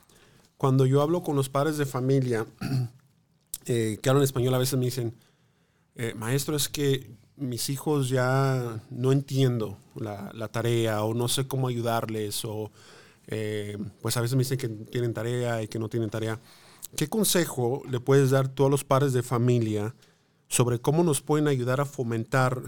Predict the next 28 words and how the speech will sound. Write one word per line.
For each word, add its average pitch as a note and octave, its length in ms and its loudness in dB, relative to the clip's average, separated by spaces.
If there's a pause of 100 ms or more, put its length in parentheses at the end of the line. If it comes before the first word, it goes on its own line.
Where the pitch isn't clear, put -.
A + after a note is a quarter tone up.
(220)
eh, G#2 220 -4
la G#2 160 2
lectura B2 420 0
en A#2 80 2
el G#2+ 100 -2
hogar? G2+ 380 -4 (640)
Te A2+ 100 -2
voy B2 120 4
a C#3 40 6
decir C#3 180 0
el D3+ 80 0
consejo C3 380 -2
que C3 140 -4
yo C3 180 2
doy C3 380 4
y A#2 160 -6
tú A#2 400 -2
puedes B2+ 340 -2
agregar B2 560 0
o A#2 140 -4
me A2 160 -6
puedes A#2+ 240 -4
decir A2+ 260 -6
que - 80 -10
estoy A2+ 320 -8
bien B2 260 -2
o A#2 60 -4
mal. C3+ 180 -2